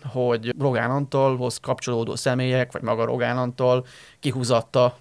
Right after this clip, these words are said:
magát, vagy a körét ügyészségi iratokból. És hát most a jelenlegi állás szerint úgy tűnik, hogy ezt, ezt az állítást,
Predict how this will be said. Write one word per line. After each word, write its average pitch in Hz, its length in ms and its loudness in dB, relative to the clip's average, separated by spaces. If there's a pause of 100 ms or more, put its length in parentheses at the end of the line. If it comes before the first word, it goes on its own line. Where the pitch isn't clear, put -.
magát, 117 440 -2
vagy 104 120 -8
a - 100 -10
körét 127 480 -4 (160)
ügyészségi 117 540 -4
iratokból. 123 680 0 (500)
És - 320 0 (200)
hát - 220 -6
most 147 180 0
a - 20 4
jelenlegi 175 460 2
állás 170 260 4
szerint 170 220 -2
úgy 170 140 0
tűnik, 143 280 0
hogy 151 180 0
ezt, 151 200 2
ezt - 180 -6
az 120 120 -4
állítást, 156 760 0